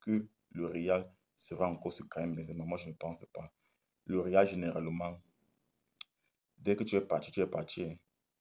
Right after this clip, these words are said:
Dès que tu as quitté le Real, tu as quitté le Real. Le Real ne reprend pas ses ex. J'ai rarement vu le Real reprendre ses ex. Rarement. Lorsque tu es parti, tu es parti.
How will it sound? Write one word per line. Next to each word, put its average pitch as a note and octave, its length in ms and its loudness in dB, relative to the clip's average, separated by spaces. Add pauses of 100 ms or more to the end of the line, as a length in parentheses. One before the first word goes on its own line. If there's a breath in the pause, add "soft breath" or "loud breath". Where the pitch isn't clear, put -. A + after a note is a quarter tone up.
(360)
Dès F#2+ 160 0
que G#2+ 80 -6
tu G2+ 100 0
as G2+ 40 4
quitté - 260 -8
le F2 100 0
Real, E2 320 -4
tu - 80 -2
as F2 60 0
quitté - 240 -8
le E2+ 80 -2
Real. D#2+ 340 -8 (600)
Le F2 180 -2
Real F#2 400 2 (100)
ne E2+ 80 -6
reprend E2 340 -4
pas - 100 -6
ses D#2+ 280 -6
ex. - 180 -8 (260)
J'ai G2 180 4
rarement E2+ 400 0
vu F#2 100 -4
le F2+ 80 2
Real E2 240 0
reprendre E2+ 400 -6
ses D#2+ 220 -8
ex. - 200 -10 (460)
Rarement. F#2 580 -6 (480)
Lorsque - 280 -4
tu - 120 -6
es E2 60 -2
parti, D#2 380 -6
tu - 120 -10
es E2+ 40 -4
parti. E2 520 -6